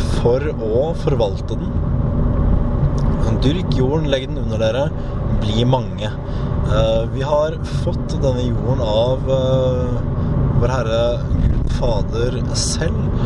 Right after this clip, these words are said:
og vi skulle stelle godt med den som gode gartnere i Guds hage.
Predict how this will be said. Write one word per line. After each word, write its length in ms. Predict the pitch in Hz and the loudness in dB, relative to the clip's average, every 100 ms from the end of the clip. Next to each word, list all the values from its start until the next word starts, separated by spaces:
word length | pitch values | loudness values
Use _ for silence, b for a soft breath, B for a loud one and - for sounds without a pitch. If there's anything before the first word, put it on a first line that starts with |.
| B B - 120 | B B 2 2
og 420 | 113 131 139 - - | 2 2 2 0 0
vi 100 | 139 | 0
skulle 480 | - 127 113 120 110 117 120 120 117 - - - - - - - - - | 0 -4 -4 0 2 2 2 -2 -4 -8 -8 -6 -6 -6 -4 -2 -2 -2
stelle 520 | - - 139 110 117 117 | -2 -4 -6 -4 -2 -2
godt 400 | - - - 113 | -2 -2 -2 0
med 200 | 107 107 | 0 0
den 120 | 160 | 0
som 500 | - - 117 120 131 131 B B - - - | 0 -2 -2 -2 -4 -4 B B -2 0 0
gode 300 | - - 113 113 | 2 2 2 0
gartnere 520 | - - - 104 107 | -2 -4 -4 -2 -2
i 140 | 107 107 | -2 -2
Guds 280 | 107 - - | -2 -2 0
hage. 360 | 117 101 - | 0 0 -2